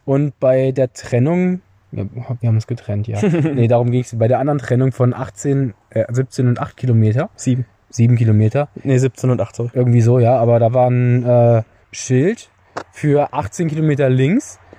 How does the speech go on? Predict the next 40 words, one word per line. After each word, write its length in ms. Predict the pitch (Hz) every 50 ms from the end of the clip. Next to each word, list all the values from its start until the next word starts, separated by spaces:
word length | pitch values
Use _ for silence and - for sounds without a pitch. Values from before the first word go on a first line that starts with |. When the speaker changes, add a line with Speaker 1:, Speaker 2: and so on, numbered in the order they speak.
| _ _ _ _ -
Speaker 1:
und 160 | 151 147 151
das 300 | 147 143 139 143 139 -
Schild 220 | - 151 160 175 165
für 220 | - 170 165 -
acht 160 | - - - -
Kilometer 460 | - 170 160 160 160 151 156 151 139
rechts 240 | 151 156 - - -
hing 140 | 160 156 147
halt 160 | 147 151 139 - -
einfach 320 | - 143 151 139 160 147 139
ein 60 | 147
bisschen 180 | 147 139 151 151
weiter 180 | 143 135 139 135
hinten 280 | 131 147 185 180 - 139
an 120 | 123 123
der 100 | 123 120
Kreuzung, 380 | - - 123 135 - 151 135 123
was 100 | 127 -
du 80 | - 123
gar 140 | 127 120
nicht 120 | 131 139 127
so 100 | - 131
gesehen 400 | 120 123 110 120 131 165 175 143
hast. 280 | 123 139 202 - - - - - - - - - - -
Und 200 | 135 131 131 123
dann 240 | 131 139 143 143 131
kamen 340 | - 143 135 139 139 139 135
die 60 | 131
Marathonschilder 640 | 131 131 135 151 180 - - 165 160 - 180 170 170
noch 160 | 165 160 156
dazu 380 | - 160 147 - - - 180 180
und 140 | 180 180 156
an 80 | 117
einer 100 | 127 131
Passage 380 | 131 - 143 127 - 143 131 131
bin 120 | 131 131
ich 140 | 135 131 -
auch 120 | 135 165 -
falsch 360 | - - - 123 120 120 -
gelaufen. 480 | - 127 113 107 104 113 120 - 185